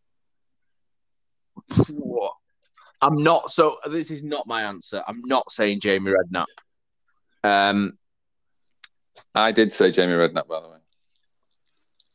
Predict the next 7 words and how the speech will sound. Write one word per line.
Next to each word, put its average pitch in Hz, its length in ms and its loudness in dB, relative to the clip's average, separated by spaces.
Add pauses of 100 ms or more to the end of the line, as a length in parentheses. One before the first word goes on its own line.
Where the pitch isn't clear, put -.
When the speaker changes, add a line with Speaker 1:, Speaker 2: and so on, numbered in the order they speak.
(120)
Speaker 1:
Um, 113 760 2
as 107 180 -8
tempting 113 640 -2
as 104 160 -4
it 101 140 -6
would 107 160 -4 (100)
be, 92 320 -4